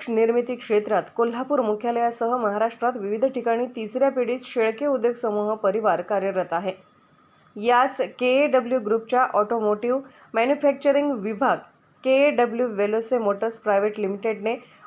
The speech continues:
ऑस्ट्रियाच्या जगप्रसिद्ध फ्रिक्स्टन मोटरसायकल आणि इटलीच्या व्हीएलएफला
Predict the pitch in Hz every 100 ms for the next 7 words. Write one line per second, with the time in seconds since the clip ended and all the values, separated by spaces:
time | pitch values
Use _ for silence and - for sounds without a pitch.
0 | - 233 240 294 285 302 277 214 220 269
1 | 254 254 262 202 240 311 - _ _ _
2 | - 262 - - 294 311 311 - _ -
3 | 226 226 277 285 269 269 269 262 214 208
4 | 214 233 254 247 190 214 254 262 262 262
5 | 247